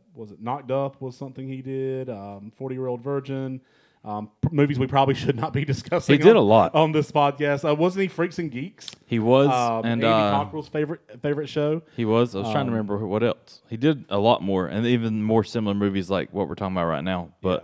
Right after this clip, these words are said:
Speaker 1: Yeah.
Speaker 2: I can't think about it off the top of my head. I
Speaker 1: We
Speaker 2: don't know.
Speaker 1: probably should have written this down. Um, this was filmed over the course of two months in the spring of
Speaker 2: Mm-hmm.
Speaker 1: nineteen ninety-four at Camp Pinnacle in Flat Rock, North Carolina.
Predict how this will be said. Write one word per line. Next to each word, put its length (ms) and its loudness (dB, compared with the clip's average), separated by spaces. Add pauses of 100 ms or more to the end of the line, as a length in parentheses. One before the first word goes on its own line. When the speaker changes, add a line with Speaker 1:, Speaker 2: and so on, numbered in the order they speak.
(120)
Speaker 1:
Yeah. 120 -20 (920)
Speaker 2:
I 60 -10
can't 380 -6
think 160 0
about 240 4
it 40 4
off 120 0
the 80 4
top 80 4
of 40 -4
my 80 4
head. 140 4
I 40 -2
Speaker 1:
We 60 -4
Speaker 2:
don't 120 2
know. 80 2
Speaker 1:
probably 180 4
should 120 -6
have 100 -6
written 220 -6
this 140 -16
down. 280 -12 (320)
Um, 240 2
this 180 2
was 160 -4
filmed 200 2
over 100 4
the 80 -4
course 280 0
of 120 -10
two 200 -6
months 280 -8
in 60 -14
the 60 -12
spring 220 -10
of 60 -10
Speaker 2:
Mm-hmm. 80 -8
Speaker 1:
nineteen 220 -8
ninety-four 320 -6
at 260 -18
Camp 340 -12 (120)
Pinnacle 540 -6 (440)
in 320 -2 (160)
Flat 460 0
Rock, 320 2 (160)
North 420 0
Carolina. 680 -6